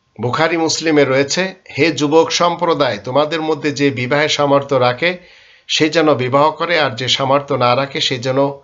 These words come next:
রোজা পালন করে, কারণ এই রোজা, সিয়াম হলো তার জন্য খোঁজা হওয়া।"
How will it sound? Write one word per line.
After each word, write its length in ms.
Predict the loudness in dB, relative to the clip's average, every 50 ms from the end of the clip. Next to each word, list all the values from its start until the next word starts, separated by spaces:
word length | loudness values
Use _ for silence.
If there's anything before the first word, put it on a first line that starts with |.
| _ _ _ _ _ _ _ _ _ _ _ _ -10
রোজা 380 | -4 -2 -2 2 2 2 0
পালন 340 | 0 -2 -6 -6 -8 -10 -10
করে, 300 | -16 -18 -18 -16 -16 -16 -18 -20 _ _ _ _ _ _ _ _ _ _ _ _ _ _ _ _ _ _ _ _ _ _ _
কারণ 420 | -2 2 2 2 2 2 -4 -10 -10
এই 180 | -6 -6 -4
রোজা, 400 | 0 0 0 2 2 2 0 0
সিয়াম 460 | -2 -6 -8 -2 0 0 0 0 0
হলো 220 | -2 0 0 0 0
তার 260 | 0 0 -2 -2 -2
জন্য 480 | -2 -2 0 0 0 0 -2 -4 -12 _ _ _ _ _ _ _ _ _ _ _ _ _ _ _ _ _ _ _ _
খোঁজা 380 | -2 2 2 2 4 2 0 0
হওয়া।" 360 | -2 -4 -8 -10 -10 -10 -14